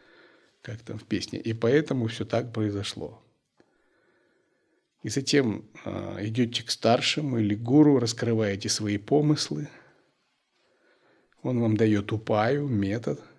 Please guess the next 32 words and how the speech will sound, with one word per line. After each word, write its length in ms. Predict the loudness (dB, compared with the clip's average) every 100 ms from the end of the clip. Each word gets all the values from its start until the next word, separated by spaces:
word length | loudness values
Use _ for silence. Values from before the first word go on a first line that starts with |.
| _
выполняете 720 | -6 -2 0 2 0 -2 -4 -8
праящиту, 840 | -4 -4 -4 -4 -4 -4 -4 -4
раскаяние, 760 | -4 -4 -4 0 0 0 -2
очищение, 840 | -4 -4 -2 2 2 2 2 0 -2
джапу, 580 | 2 4 2 0 -4 -6 -20 -20 -20 -20
чтобы 320 | -4 0 4
возвратиться, 840 | 6 6 6 2 0 0 -2 0 0
выйти 400 | 4 4 4 0
из 120 | 2
этого 300 | 4 4 4
неправильного 880 | 4 4 4 4 4 2 0 0 -4 -2
тоннеля 420 | 2 4 4 4
реальности. 560 | 4 2 2 -2 -10 -14
В 60 | 0
тонком 420 | 2 4 4 4
мире, 240 | 6 6
значит, 380 | 6 2 0 -2
вы 100 | 0
забрели 380 | 2 2 4 4
в 100 | 4
тёмный 300 | 2 4 2
подвал 420 | 0 0 0 0
какой-то, 460 | -6 -12 -14 -12 -12
в 80 |
тёмный 440 | -2 0 2 0 -2
пещерный 560 | -4 -2 -2 0 0
лабиринт 480 | 0 0 2 2 2
и 60 | 2
не 80 | 2
можете 340 | 2 0 -4
выбраться 420 | -4 -4 -6 -6
самостоятельно. 920 | -6 -4 -4 -2 -2 -4 -8 -16 -18